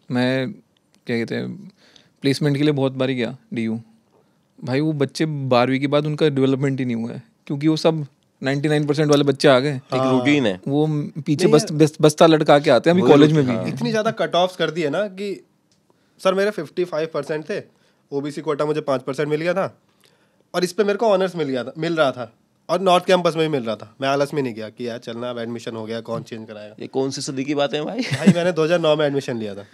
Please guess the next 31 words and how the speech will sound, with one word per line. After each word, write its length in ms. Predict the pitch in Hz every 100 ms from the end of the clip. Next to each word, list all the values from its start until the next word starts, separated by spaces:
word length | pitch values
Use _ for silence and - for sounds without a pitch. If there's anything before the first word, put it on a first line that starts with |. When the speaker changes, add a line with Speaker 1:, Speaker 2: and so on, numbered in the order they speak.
| - - -
Speaker 2:
तब 100 | 127
ऐसा, 180 | 131 160
तब 140 | 147
भी 140 | 151
होता 140 | - -
था 80 | 143
ऐसा? 180 | 110 - _ _
Speaker 3:
हाँ, 320 | - 170 226 -
तब 100 | 143
की 140 | 202
बता 220 | 175 143
रहा 100 | 160
हूँ। 100 | 220 - _ -
Speaker 1:
अरे 160 | 151
आज, 200 | 185 160 -
Speaker 3:
और 60 |
Speaker 1:
आजकल 240 | 139 147 180
Speaker 3:
अब 60 |
Speaker 1:
तुम 100 | 196
Speaker 3:
तो 80 | 180
नाइंटीज़, 680 | 196 165 165 185 185 165 160
नाइंटी 300 | 156 151 151
फ़ाइव, 340 | 160 147 156 160
ये 120 | 147
भी 100 | 156
बेचारा 280 | 147 151 151
कहते 240 | 147 147
हैं 80 | 143
एडमिशन 260 | 139 135
नहीं 120 | 143
हुआ। 100 | 139